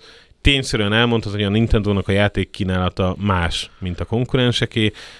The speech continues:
tehát ha valakinek az bejön, akkor ez, ez nagyjából egy egyértelmű választás, plusz tényleg az egy buli a Switchben, hogy, hogyha normál Switchet veszünk, akkor ez működik asztali, nappaliban lévő konzolként, meg egy mobileszközként is, ugyanazzal a játékkal.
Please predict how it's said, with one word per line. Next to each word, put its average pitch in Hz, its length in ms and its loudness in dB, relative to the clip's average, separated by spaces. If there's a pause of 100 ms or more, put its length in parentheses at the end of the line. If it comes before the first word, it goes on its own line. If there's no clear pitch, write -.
tehát 101 180 -2
ha 104 80 2
valakinek 104 600 0
az 98 180 0
bejön, 110 280 4
akkor 101 280 -4
ez, 98 160 0
ez 98 160 -6
nagyjából 92 400 -2
egy 90 120 -2
egyértelmű 90 480 -2
választás, 113 560 0
plusz 135 420 2 (380)
tényleg 104 260 2
az 101 140 2
egy 98 180 0
buli 98 420 0 (280)
a 82 100 -6
Switchben, 104 600 0
hogy, 98 400 0
hogyha 101 300 -2
normál 101 400 4
Switchet - 440 -8
veszünk, 113 360 -2
akkor 101 240 -2
ez 92 80 0
működik 98 520 -2
asztali, 90 520 -2 (300)
nappaliban 101 760 0
lévő 92 360 -2
konzolként, 123 680 0
meg 117 140 2
egy 113 160 2
mobileszközként 92 920 -2
is, 113 140 0
ugyanazzal 95 540 0
a 87 40 0
játékkal. 123 800 0